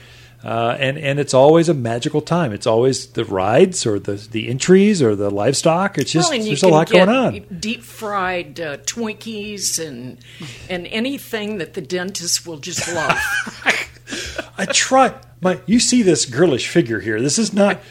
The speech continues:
Speaker 1: <laughs> this is not put together by deep-fried Twinkies. So, uh, <laughs> it's by mountain bike riding and gardening. And, uh, but yes, you do have to break the rules and
Speaker 2: Yeah.
Speaker 1: have some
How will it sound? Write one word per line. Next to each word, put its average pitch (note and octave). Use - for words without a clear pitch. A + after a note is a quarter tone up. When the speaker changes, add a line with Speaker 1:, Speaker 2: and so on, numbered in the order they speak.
Speaker 1:
<laughs> -
this F#3
is G3
not F#3+
put F3+
together D3+
by A#2
deep-fried D3+
Twinkies. B2+
So, C3+
uh, B2
<laughs> C#3
it's -
by -
mountain F3
bike B2
riding A#2+
and C#3
gardening. A3
And, B2+
uh, C3+
but D#3
yes, D3
you B2
do C3+
have C3+
to A#2+
break B2
the B2
rules A2+
and G2+
Speaker 2:
Yeah. D#2+
Speaker 1:
have A2+
some G2+